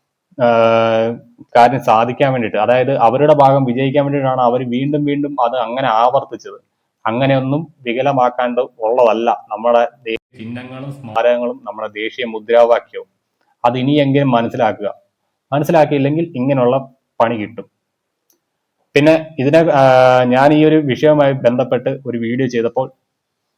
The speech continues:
ആ, നമ്മുടെ സജീന ചേച്ചി ചെയ്ത വീഡിയോയുടെ കുറച്ച് കാര്യങ്ങൾ ഞാൻ കണ്ടു. എന്നാലും എനിക്ക് അതിനകത്തൊന്നും പ്രതികരിക്കാൻ താല്പര്യമില്ല. ഇത് എന്നെ കൊണ്ട് ചെയ്യിച്ചത് രേണുവിൻ്റെ ഫാൻസ് തന്നെയാണ്. നിങ്ങൾ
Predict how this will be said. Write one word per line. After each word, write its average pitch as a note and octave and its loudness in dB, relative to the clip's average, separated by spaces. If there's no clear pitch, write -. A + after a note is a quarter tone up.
ആ, A#2 0
നമ്മുടെ A#2 -2
സജീന B2 0
ചേച്ചി D3+ -2
ചെയ്ത C3 0
വീഡിയോയുടെ B2 -2
കുറച്ച് B2+ -2
കാര്യങ്ങൾ C3+ -2
ഞാൻ B2 -6
കണ്ടു. A#2 -2
എന്നാലും D#3 2
എനിക്ക് D#3 2
അതിനകത്തൊന്നും D3+ 0
പ്രതികരിക്കാൻ C3 -4
താല്പര്യമില്ല. G#2+ -4
ഇത് C#3+ 0
എന്നെ E3 2
കൊണ്ട് F3 2
ചെയ്യിച്ചത് B2 -2
രേണുവിൻ്റെ B2+ -2
ഫാൻസ് G#2 -6
തന്നെയാണ്. F#2 -14
നിങ്ങൾ E3+ 2